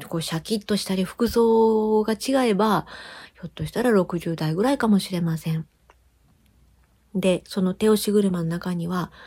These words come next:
まあ、車走らせてますからね、あんまりじっと見てないですけど、結構な荷物が押し込められてて、えー、傘の絵とかね、ぴょこっと出てたりしてて。なんかね、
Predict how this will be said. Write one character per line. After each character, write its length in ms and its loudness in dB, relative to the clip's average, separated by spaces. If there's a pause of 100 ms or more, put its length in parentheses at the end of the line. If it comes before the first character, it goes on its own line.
(800)
ま 300 -2
あ、 60 -6
車 300 4
走 220 2
ら 80 6
せ 100 -2
て 100 4
ま 180 6
す 60 -8
か 120 -2
ら 120 -4
ね、 220 0
あ 60 0
ん 100 0
ま 80 2
り 140 0
じ 120 0
っ 60 -6
と 140 -4
見 100 0
て 100 -2
な 160 2
い 60 -4
で 100 -8
す 80 -16
け 120 -10
ど、 340 -2 (340)
結 240 0
構 160 6
な 120 4
荷 100 6
物 540 2 (160)
が 200 -6
押 120 0
し 120 -8
込 140 0
め 140 2
ら 120 -2
れ 120 -2
て 160 -10
て、 340 0 (760)
え 200 -4
ー、 140 -8
傘 320 2
の 160 6
絵 100 6
と 140 -2
か 140 -6
ね、 180 -8
ぴ 100 -12
ょ 40 -4
こ 140 0
っ 60 -6
と 120 -10
出 160 -4
て 100 -2
た 140 -6
り 100 -8
し 100 -10
て 140 -6
て。 260 -8 (1400)
な 200 4
ん 60 -6
か 140 -6
ね、 240 -16